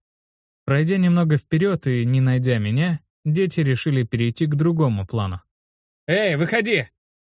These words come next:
громко прокричал один из них. "Мы тебя бить не будем. Ты только скажи, куда вы богатство рыжего дели, и всё. Мы его заберём, а ты нам не нужен".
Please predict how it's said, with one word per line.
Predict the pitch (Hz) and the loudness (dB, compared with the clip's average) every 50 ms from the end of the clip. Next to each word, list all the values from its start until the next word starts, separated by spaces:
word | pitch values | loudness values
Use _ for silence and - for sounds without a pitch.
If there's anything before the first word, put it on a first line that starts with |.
| _ _ - | _ _ -6
громко | 139 135 120 131 127 117 - 117 | 0 2 2 2 2 0 -2 -2
прокричал | - 127 123 - 127 127 127 117 - - 170 156 131 | -2 -2 -2 0 0 -2 -2 -2 -2 0 0 0 0
один | 120 113 123 123 123 | 0 0 0 2 2
из | 123 120 117 | 2 0 0
них. | 113 98 - - - _ _ _ _ _ _ _ _ _ _ _ | -2 -4 -6 -10 -18 _ _ _ _ _ _ _ _ _ _ _
"Мы | - 139 170 185 | -6 -4 -2 -2
тебя | 175 - 196 196 196 | -2 -2 -2 -2 -2
бить | 185 214 233 180 180 | -2 -2 -4 -4 -4
не | 240 247 | -4 -4
будем. | 226 233 269 254 156 127 95 - _ _ _ _ _ | -2 -2 -2 -2 -2 -4 -4 -8 _ _ _ _ _
Ты | - 147 | -6 -2
только | 131 170 165 156 190 175 | 0 0 -2 0 -2 -4
скажи, | 151 - 220 220 202 262 294 | -4 -2 -4 -2 -2 -4 -4
куда | 202 208 190 170 156 | -4 -2 0 0 0
вы | 143 147 147 | 0 0 2
богатство | 156 180 190 185 214 185 - - - 147 156 180 | 0 0 0 0 0 -2 -2 -4 -4 -4 -2 -2
рыжего | 220 240 196 143 143 143 147 | 0 -2 -2 -2 -2 -2 -2
дели, | 143 151 135 123 131 | -2 -2 -2 0 0
и | 165 190 | -2 -2
всё. | 175 - 185 165 139 117 - _ _ _ _ _ _ _ _ _ _ _ _ - | -2 -2 -2 -2 -2 -4 -8 _ _ _ _ _ _ _ _ _ _ _ _ -4
Мы | 135 156 | -2 -2
его | 175 180 175 180 | 0 0 0 0
заберём, | 156 151 170 165 180 190 214 247 240 196 139 - | 0 0 0 2 2 2 2 0 -2 -2 -6 -6
а | - 135 147 | -6 -6 -4
ты | 143 254 247 | -2 -2 -2
нам | 208 180 175 190 | 0 0 0 0
не | 220 226 | 0 0
нужен". | 208 190 165 143 135 127 113 | 0 0 -2 -2 -2 -4 -8